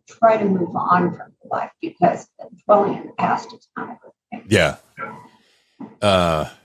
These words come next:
Speaker 2: yeah, my, my mother, who's passed, she used to say, "Don't borrow, you know, uh, don't borrow tr-, tomorrow's troubles today.
Speaker 1: Right,
Speaker 2: They, they've got
Speaker 1: exactly.
Speaker 2: a, they got enough problems of their own. Just <laughs> stick with today." Well,
Speaker 1: Exactly.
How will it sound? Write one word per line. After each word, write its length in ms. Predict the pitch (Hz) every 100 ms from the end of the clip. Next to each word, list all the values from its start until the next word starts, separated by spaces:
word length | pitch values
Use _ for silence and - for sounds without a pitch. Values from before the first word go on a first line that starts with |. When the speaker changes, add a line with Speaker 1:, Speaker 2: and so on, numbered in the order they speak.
| -
Speaker 2:
yeah, 240 | 110 104
my, 320 | 107 135 131 120
my 180 | 120
mother, 320 | 113 101 104 101
who's 460 | 87 85 92 85
passed, 440 | - 90 82 78 -
she 180 | -
used 240 | 104 90 -
to 60 | 82
say, 380 | - 85 82
"Don't 380 | 82 87 117 117
borrow, 280 | 82 90 98
you 220 | 104 98
know, 260 | 90 80 80 -
uh, 200 | 95 85
don't 340 | 95 120 101
borrow 300 | 101 101 98
tr-, 220 | 92 - -
tomorrow's 440 | - 98 101 98 90
troubles 420 | - 92 82 -
today. 640 | - 73 82 78 71 69 - _ _ _ -
Speaker 1:
Right, 200 | 170 -
Speaker 2:
They, 100 | 214 - -
they've 220 | 190 226
got 160 | 135 117
Speaker 1:
exactly. 220 | 101 -
Speaker 2:
a, 20 |
they 120 | 110 110
got 180 | 113 110
enough 280 | 104 98 -
problems 440 | 110 95 90 85
of 80 | 90
their 160 | 82 85
own. 180 | 80
Just 300 | 82 95 -
<laughs> 160 | 117 -
stick 420 | - - - 175
with 160 | 123 107
today." 420 | 107 92 85 76 - - - - - - -
Well, 220 | - 139 131
Speaker 1:
Exactly. 180 | -